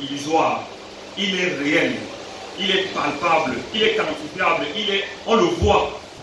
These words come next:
à condition qu'on se rende compte que nous sommes dans le manque et que nous voulons demander auprès du Seigneur. Ne disons pas que nous travaillons maintenant pour attendre bénéficier en faisant ce qu'on veut.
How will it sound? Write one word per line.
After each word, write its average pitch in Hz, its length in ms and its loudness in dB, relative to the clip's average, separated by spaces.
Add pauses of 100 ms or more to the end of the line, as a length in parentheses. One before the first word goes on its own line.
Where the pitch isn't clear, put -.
(420)
à 151 140 2
condition 170 520 -2
qu'on 190 160 0
se 151 120 0
rende 175 400 2
compte 175 220 4
que 170 40 -2
nous 175 80 -2
sommes 165 160 -6
dans 156 120 2
le 131 120 0
manque 160 480 0 (300)
et 131 40 -4
que 147 120 -4
nous 175 140 -2
voulons 151 280 2 (100)
demander 135 520 -2
auprès 147 220 -2
du 123 60 -4
Seigneur. 127 360 0 (840)
Ne 147 80 2
disons 185 300 2
pas 170 200 4
que 180 60 -2
nous 190 120 0
travaillons 143 500 2
maintenant 143 400 2 (580)
pour 170 120 4
attendre 175 400 4 (240)
bénéficier 143 760 -2 (320)
en - 120 -2
faisant 156 380 0
ce 151 140 -4
qu'on 160 160 0 (100)
veut. 143 120 0